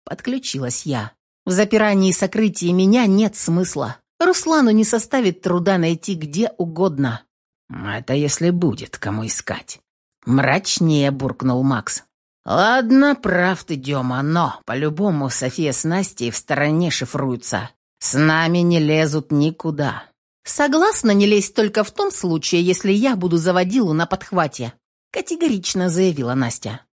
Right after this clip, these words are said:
«Не пытайся рычать на меня лихо. Куда мой мужчина, туда и я.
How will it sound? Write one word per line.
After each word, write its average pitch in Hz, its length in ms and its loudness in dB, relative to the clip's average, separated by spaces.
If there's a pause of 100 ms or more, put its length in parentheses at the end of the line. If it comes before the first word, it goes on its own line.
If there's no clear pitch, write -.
(240)
«Не 240 220 4
пытайся 233 600 0
рычать 233 420 -2
на 160 100 -2
меня 151 240 0
лихо. 170 400 -4 (100)
Куда 208 460 2
мой 180 320 2
мужчина, 175 560 0
туда 202 300 0
и - 180 -8
я. 160 320 -4